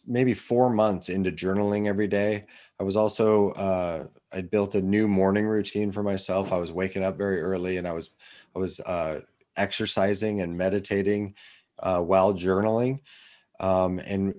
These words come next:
and what I discovered is that the, the mind is a funny thing, right? It's, it's, we have a lot of competing thoughts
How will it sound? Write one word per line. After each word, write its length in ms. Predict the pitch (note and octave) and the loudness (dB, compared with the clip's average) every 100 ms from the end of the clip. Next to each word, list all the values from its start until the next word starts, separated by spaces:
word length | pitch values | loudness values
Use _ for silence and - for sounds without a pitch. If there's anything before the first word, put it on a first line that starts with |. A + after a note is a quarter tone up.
| - | -4
and 160 | G2 | -2
what 100 | G#2 | 2
I 80 | G#2+ | 2
discovered 720 | F#2 F#2+ - A#2 C#3 B2+ G2+ | 2 -2 2 4 6 4 4
is 220 | F#2+ F2 | 2 0
that 340 | - F2 D#2+ - _ _ _ _ _ _ _ _ _ | -2 -2 -2 -8 _ _ _ _ _ _ _ _ _
the, 420 | E2+ G2 G2 F2+ - _ - | -6 0 0 -2 -8 _ -4
the 80 | |
mind 420 | G2 G2 B2+ B2+ G2+ | 2 4 4 2 0
is 160 | F#2+ | -2
a 60 | F2+ | -2
funny 280 | - F#2 E2+ | -2 0 -2
thing, 300 | G2+ F#2 E2+ | -2 -2 -2
right? 340 | F2 F#2 G2 | -2 -2 -4
It's, 280 | - F#2+ - - | -6 -6 -6 -6
it's, 360 | G2+ F#2+ - - - | -6 -6 -6 -10 -8
we 120 | F#2+ G2 | -4 -2
have 120 | F2+ | 0
a 40 | |
lot 360 | E2+ F2+ G2+ G#2 | 0 6 6 6
of 260 | F#2+ - - | 4 -2 -14
competing 600 | - G#2 F#2+ - G#2+ G#2 | -4 -2 0 0 0 0
thoughts 640 | F2+ F#2 F2+ G#2+ - - | -2 2 2 2 -2 -4